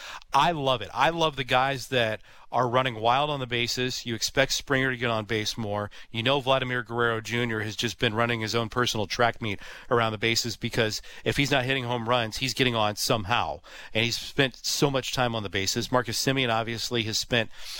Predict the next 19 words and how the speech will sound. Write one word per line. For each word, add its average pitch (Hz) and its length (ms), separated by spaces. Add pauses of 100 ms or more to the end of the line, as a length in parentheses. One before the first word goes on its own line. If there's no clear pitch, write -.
(240)
uh, 101 200
a 113 100
large 127 340
majority 127 480
of 113 80
the 104 60
time 117 320
being 131 240
a 110 60
table 147 340
setter. 101 420 (400)
So - 220
you 120 220
expect - 400
that 123 240
to - 80
continue 120 440
with 104 160
Marcus. 120 420